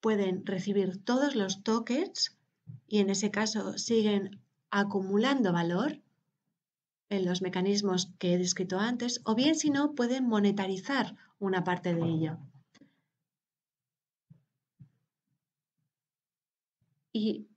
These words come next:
de esta forma se crea un incentivo de la gente para hacer un buen trabajo, porque el dinero que reciben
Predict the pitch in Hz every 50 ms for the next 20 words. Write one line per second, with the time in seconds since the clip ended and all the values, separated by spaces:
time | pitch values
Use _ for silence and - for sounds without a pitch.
0 | _ _ - 180 208 202 208 240 240 - 285 269 269 - 277 277 269 233 208 208
1 | 220 214 214 - - - _ _ - - - 220 214 - 240 233 220 208 202 208
2 | 220 226 233 214 - 226 208 208 208 202 285 311 320 262 226 208 196 185 - -
3 | - - 220 208 196 190 196 - 247 254 254 240 233 208 220 214 214 202 196 202
4 | 185 180 185 - - - - - 196 202 202 220 220 220 233 214 196 185 180 175
5 | - 214 220 269 320 311 - 202 165 160 - - _ _ _ _ _ _ _ _
6 | _ _ _ _ _ _ _ _ _ _ - 214 208 208 - 214 202 - - -
7 | - - 214 208 202 208 208 208 233 262 285 277 254 208 190 202 - - - _
8 | _ _ _ _ - 226 214 208 208 208 202 226 285 294 262 214 214 247 269 -
9 | -